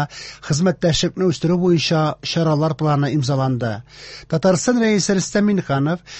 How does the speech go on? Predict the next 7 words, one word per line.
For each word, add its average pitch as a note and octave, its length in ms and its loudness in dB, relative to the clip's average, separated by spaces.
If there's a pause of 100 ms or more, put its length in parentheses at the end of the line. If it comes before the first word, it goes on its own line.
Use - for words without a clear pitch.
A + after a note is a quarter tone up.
(140)
Вологда G3+ 440 2
өлкәсе F#3+ 420 0
губернаторы F3 720 2 (380)
Георгий F#3 600 2
Филимонов F3 540 2
белән D#3+ 240 2
очрашты. C3 600 -2